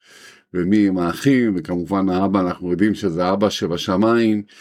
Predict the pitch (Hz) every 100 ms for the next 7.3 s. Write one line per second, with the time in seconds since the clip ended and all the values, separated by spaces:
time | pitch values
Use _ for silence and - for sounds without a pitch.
0 | - - - _ - 85 98 92 104 -
1 | 98 - 104 - 127 123 107 - 110 110
2 | 104 117 107 127 131 131 110 101 _ _
3 | _ - 92 110 101 98 92 101 101 90
4 | _ 85 95 90 98 110 113 107 139 151
5 | - 127 131 165 151 - - _ _ -
6 | _ _ - 87 90 92 104 107 104 101
7 | 92 92